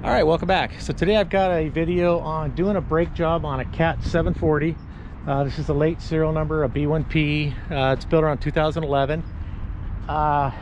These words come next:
so it was, the, the symptoms it had is when you'd hit the brakes, the alarm would come on after just a couple seconds saying that you had low brake pressure.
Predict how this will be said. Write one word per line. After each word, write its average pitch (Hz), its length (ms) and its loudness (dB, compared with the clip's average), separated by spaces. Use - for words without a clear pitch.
so 196 220 2
it 185 100 0
was, 175 360 0
the, 185 100 4
the 165 160 -4
symptoms 214 380 0
it 151 40 0
had 160 300 2
is 117 100 -2
when 135 100 -2
you'd 135 120 0
hit 156 100 2
the - 80 -4
brakes, 143 360 0
the 147 120 0
alarm 131 300 2
would 120 100 -4
come 123 160 0
on 110 340 0
after 135 180 2
just 123 160 -2
a 135 40 -8
couple 127 200 -2
seconds 135 400 -2
saying 135 160 0
that 135 60 -2
you 131 80 0
had 120 80 0
low 123 120 0
brake 127 240 -2
pressure. 120 400 -2